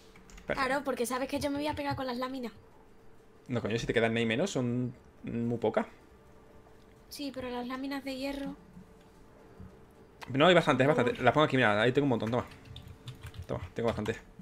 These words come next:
Speaker 2: Hola, pues sí, tienes.
Speaker 1: Sí, sí, por eso digo.
Speaker 2: Joder.
Speaker 1: Y esto voy a coger también unas cuantas. Voy a ver, es que no sé cuántos son, creo que son bastantes, así que ya hay bastantes. Ah, ¿y lo de, lo de, lo de barras? Aquí.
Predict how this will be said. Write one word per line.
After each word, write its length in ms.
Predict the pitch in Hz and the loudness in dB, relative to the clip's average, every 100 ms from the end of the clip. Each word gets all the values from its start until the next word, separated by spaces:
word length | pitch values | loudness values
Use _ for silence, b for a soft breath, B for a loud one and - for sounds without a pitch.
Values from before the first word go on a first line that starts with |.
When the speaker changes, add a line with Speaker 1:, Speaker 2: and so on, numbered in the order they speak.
| - - - - | -20 -20 -20 -12
Speaker 2:
Hola, 380 | 190 240 220 214 | -4 -2 0 -2
pues 140 | 208 208 | -6 -10
sí, 220 | - 220 | -6 -8
tienes. 280 | 233 202 196 | -6 -10 -8
Speaker 1:
Sí, 120 | 196 | -6
sí, 80 | 101 | -2
por 80 | 107 | 0
eso 120 | 120 | 2
digo. 160 | 113 - - - - - - - - - - - | 0 -2 -14 -20 -20 -20 -20 -16 -16 -18 -20 -18
Speaker 2:
Joder. 240 | 247 220 - - - - - - - | -16 -14 -16 -20 -20 -20 -20 -20 -4
Speaker 1:
Y 80 | 143 | -2
esto 160 | 139 | 0
voy 20 | 151 | 0
a 40 | |
coger 160 | 135 127 | 0 -2
también 200 | 127 120 | -2 -2
unas 300 | 117 113 107 | -2 -4 -4
cuantas. 960 | - 160 160 - 160 156 160 151 - - | -4 -4 -6 -4 0 2 2 0 -8 -10
Voy 80 | - | -6
a 80 | |
ver, 160 | - - | -4 -4
es 40 | |
que 80 | - | -2
no 60 | 165 | -2
sé 100 | - | 0
cuántos 480 | 143 131 123 113 - | 2 4 4 4 -4
son, 200 | - 147 | -8 -6
creo 100 | 226 | -4
que 40 | |
son 100 | 226 | -2
bastantes, 400 | 127 131 107 - | -2 0 -2 -4
así 160 | 123 131 | -2 0
que 160 | 127 - | 0 -2
ya 160 | 127 123 | 0 0
hay 60 | |
bastantes. 420 | 113 101 107 - - - - - - - - | 0 -4 -8 -12 -18 -20 -20 -20 -20 -12 0
Ah, 180 | 151 110 | 4 4
¿y 120 | 127 | 4
lo 80 | 117 | 4
de, 100 | 107 | 2
lo 220 | 120 104 | -2 -4
de, 200 | 98 95 | -4 -6
lo 140 | 98 95 | -8 -6
de 60 | |
barras? 400 | 107 240 320 - - - - | -6 -6 -10 -14 -20 -20 -20
Aquí. 180 | - | -16